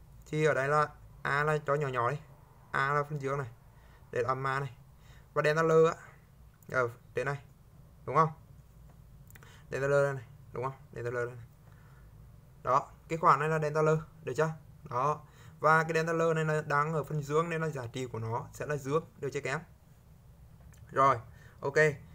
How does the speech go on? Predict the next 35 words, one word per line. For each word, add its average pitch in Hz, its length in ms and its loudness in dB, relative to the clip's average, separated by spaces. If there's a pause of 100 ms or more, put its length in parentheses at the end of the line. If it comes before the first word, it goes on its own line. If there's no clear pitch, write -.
(420)
<clears throat> - 840 -6
Vậy 165 140 6
thì 180 80 -2
anh 190 120 0
nói 160 120 4
rồi, 180 140 6 (140)
đây 156 140 -2
là 165 80 4
vị 160 120 -2
trí 143 140 -8
tự 143 200 -2
nhiên. 151 220 0 (760)
Còn 147 140 4
đây 147 120 4
là 156 60 6
vị 143 160 -4
trí 127 240 -10 (300)
cân 143 200 -4
bằng, 147 200 4 (380)
đúng 127 120 -6
không? 156 160 0 (1000)
Thì 185 220 -6
bắt - 260 2
đầu 180 220 4
này, 151 140 -2 (380)
bắt 190 120 0
đầu 202 200 8
từ 190 140 0
cái 175 180 -6
vị 143 100 -10 (100)
trí 143 300 -12 (1600)
tự 160 120 0
nhiên 165 280 2
trở 165 100 0
xuống, 147 300 -2